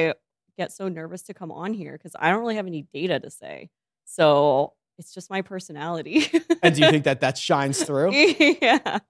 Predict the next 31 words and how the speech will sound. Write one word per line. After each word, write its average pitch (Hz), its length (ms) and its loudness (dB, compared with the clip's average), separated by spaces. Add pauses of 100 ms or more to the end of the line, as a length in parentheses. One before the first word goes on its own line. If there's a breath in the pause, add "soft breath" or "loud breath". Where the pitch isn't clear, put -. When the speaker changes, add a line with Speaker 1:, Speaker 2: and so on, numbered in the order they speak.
(340)
Speaker 2:
I 190 80 6
think 269 140 2
we 349 60 2
got 170 160 2
nice 156 180 2
comments 135 380 -2
last 131 200 0
time 127 160 -2
you 101 80 -8
were 95 100 -12
on. 127 180 -14
Speaker 1:
Yeah, 196 360 6
we 196 180 2
did, 185 360 4
which 175 200 -10
was, 160 360 -6 (240)
I 202 60 -2
mean, 196 140 6
I 175 160 6
wasn't 185 320 0
surprised 180 640 2
'cause 170 140 -8
everybody's 165 440 -2
always 160 300 2
so 156 160 -8
nice 165 380 -6
to 151 60 -14
you, 143 300 -2
but 147 300 0 (140)
I 147 260 -6 (240)
didn't 143 260 -12